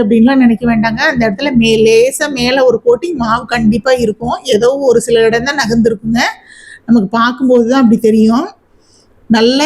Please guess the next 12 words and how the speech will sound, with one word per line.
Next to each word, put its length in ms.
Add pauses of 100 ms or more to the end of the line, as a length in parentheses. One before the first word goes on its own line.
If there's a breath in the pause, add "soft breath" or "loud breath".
இந்த 160 (120)
பூரணமும் 580
மெல்லிசா 460
இருக்குங்க, 320 (180)
மாவும் 500
நல்ல 240 (180)
மெல்லிசா 400
இருக்கும். 300 (920 soft breath)
உள்ள 160 (100)
நம்ம 120 (100)
கொஞ்சம் 280 (160)
ஜூஸியா 400